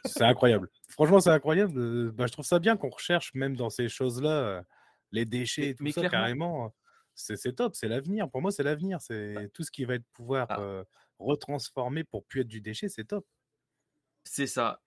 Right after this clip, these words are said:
Speaker 2: Et, euh, <laughs> moi, ce qui fait, ce qui me fait peur, peur, c'est que si mon poivreau de voisin manque d'alcool, il boive la batterie. Oh là !
Speaker 1: <laughs>
Speaker 2: Ça, c'est
Speaker 1: C'est dangereux.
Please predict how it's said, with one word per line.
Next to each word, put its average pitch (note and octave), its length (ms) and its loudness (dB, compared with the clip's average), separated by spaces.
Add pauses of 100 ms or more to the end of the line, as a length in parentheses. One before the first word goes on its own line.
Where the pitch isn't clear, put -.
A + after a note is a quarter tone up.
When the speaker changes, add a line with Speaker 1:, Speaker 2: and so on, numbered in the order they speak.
Speaker 2:
Et, A2+ 140 -8
euh, G#2 360 -4 (680)
<laughs> - 380 -14 (840)
moi, C#3+ 80 -8
ce - 120 -14
qui A#2+ 100 -20
fait, - 220 -20
ce - 120 -20
qui C#3 80 -12
me C3 60 -8
fait C3 160 -6
peur, D#3 300 -8 (180)
peur, E3+ 200 0
c'est - 160 -14
que A#2+ 140 -12
si - 200 -12
mon E3+ 100 -4
poivreau E3+ 320 -4
de F3+ 60 -4
voisin E3 340 -6
manque D#3 340 -6
d'alcool, E3 500 -2 (720)
il B2 80 -14
boive F3+ 200 0
la F3+ 100 4
batterie. E3 320 0 (320)
Oh F3 100 4
là ! F3 240 2 (320)
Speaker 1:
<laughs> - 420 -4
Speaker 2:
Ça, F3+ 160 2
c'est G#3+ 220 0
Speaker 1:
C'est A#2+ 100 -4
dangereux. C#3+ 320 2